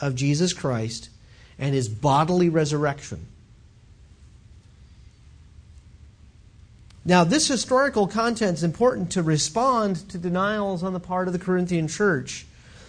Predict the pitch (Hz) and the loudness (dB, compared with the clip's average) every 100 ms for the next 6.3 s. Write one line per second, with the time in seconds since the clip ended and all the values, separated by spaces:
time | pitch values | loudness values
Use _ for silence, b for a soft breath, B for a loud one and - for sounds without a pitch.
0 | B - 196 190 - 254 320 349 349 277 | B 4 4 4 2 2 2 2 -2 0
1 | 247 226 - 240 196 151 170 - - B | -2 -2 -4 -2 0 0 -2 -10 -20 B
2 | B B 202 196 180 185 165 151 - - | B B 6 8 8 4 2 0 -4 -18
3 | - - - - - - 180 160 185 220 | -20 -20 -20 -20 -18 -4 0 2 4 4
4 | 233 185 190 190 226 208 190 202 196 185 | 4 6 4 4 2 2 2 4 4 2
5 | 160 147 151 151 208 202 - 190 175 - | 0 -4 -2 0 0 -2 -8 -4 -4 -4
6 | 170 160 160 | -6 -6 -8